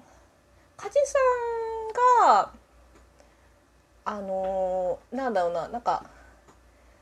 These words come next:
日野くん、日野さんだったのかな？ビーエルのシーディーの方は。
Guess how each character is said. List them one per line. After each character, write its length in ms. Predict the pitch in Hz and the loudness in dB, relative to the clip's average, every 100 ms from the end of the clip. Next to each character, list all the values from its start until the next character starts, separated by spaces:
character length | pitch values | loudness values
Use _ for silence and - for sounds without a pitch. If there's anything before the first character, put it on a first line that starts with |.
| _ | _
日 180 | - 349 | -16 -10
野 380 | 359 427 427 381 - _ _ | -6 -4 -4 -6 -14 _ _
く 120 | - | -10
ん、 240 | 339 330 339 | -6 -6 -10
日 160 | - | -12
野 160 | 370 403 | -12 -8
さ 160 | 453 392 | -6 -4
ん 60 | |
だ 80 | 392 | -4
っ 80 | 392 | -4
た 100 | 202 | -6
の 140 | 160 | -8
か 120 | - | -12
な？ 160 | 202 269 - - _ _ - - _ | -12 -12 -14 -20 _ _ -20 -20 _
ビ 140 | - 220 | -10 -4
ー 40 | |
エ 60 | 202 | -4
ル 480 | 196 196 196 196 - | -2 -4 -4 -6 -8
の 100 | 208 | -10
シ 200 | 202 349 | -6 -4
ー 40 | 320 | -4
デ 100 | 320 | -2
ィ 20 | |
ー 20 | |
の 100 | 202 | 0
方 160 | 190 | 0
は。 140 | 160 | -2